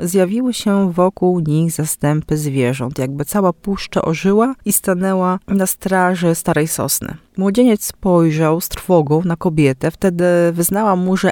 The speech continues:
aby ją uwolnić, musi ucałować każde z tych stworzeń, wszystkie bez wyjątku. Jeśli pominie choć jedno, ona na zawsze zostanie zaklęta w swoim samotnym świecie.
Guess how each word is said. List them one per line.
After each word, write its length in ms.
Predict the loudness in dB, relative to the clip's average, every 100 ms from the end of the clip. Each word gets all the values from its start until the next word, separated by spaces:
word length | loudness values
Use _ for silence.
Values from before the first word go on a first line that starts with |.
| 0
aby 300 | 0 2 2
ją 140 | 2
uwolnić, 800 | 0 0 2 2 2 2 0 -2 0
musi 500 | 2 2 0 0 0
ucałować 800 | 0 -2 0 2 2 0 -2 -2
każde 460 | -2 0 0 -2 -4
z 100 | -2
tych 240 | -4 -4
stworzeń, 500 | -8 -4 -4 -2 -6
wszystkie 480 | -2 -2 -2 -6 -4
bez 160 | -2
wyjątku. 580 | 0 0 0 -2 -8 -14 -14 -16 -10
Jeśli 260 | -8 -6 -6
pominie 600 | -4 -2 0 0 0 -2
choć 340 | -6 -8 -4
jedno, 560 | -2 -2 0 0 0 -2 -2
ona 260 | 0 2
na 140 | 2 2
zawsze 360 | 0 0 -2
zostanie 380 | -4 -2 -2 -2
zaklęta 580 | -2 -2 0 0 -2 -4
w 60 |
swoim 300 | -4 -4 -2
samotnym 520 | -2 0 0 -2 -2 -4
świecie. 540 | -4 -8 -8 -8 -8